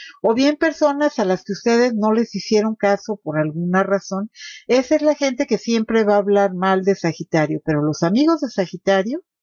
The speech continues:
y la familia de Sagitario van a tener una idea totalmente diferente.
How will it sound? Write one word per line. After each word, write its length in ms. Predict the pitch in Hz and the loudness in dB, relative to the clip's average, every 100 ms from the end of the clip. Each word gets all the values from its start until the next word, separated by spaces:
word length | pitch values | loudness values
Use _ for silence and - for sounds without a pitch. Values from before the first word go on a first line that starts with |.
| - - _ | -20 -20 _
y 180 | 214 175 | 2 2
la 160 | 160 | 2
familia 640 | - 143 139 214 262 277 | -2 -6 -2 2 2 4
de 100 | 262 | 2
Sagitario 640 | 233 208 202 - 226 247 202 | 0 -4 -4 -2 -2 0 0
van 120 | 214 | -2
a 60 | |
tener 340 | 220 202 190 190 | -2 -2 0 0
una 200 | 202 208 | 0 0
idea 400 | 180 190 190 196 | 2 4 4 0
totalmente 1040 | - 165 - 202 202 208 185 190 190 202 | -4 -12 -6 -2 0 0 -4 -6 -2 0
diferente. 760 | 175 143 - 143 139 139 - | 0 -4 -4 -4 -4 -6 -8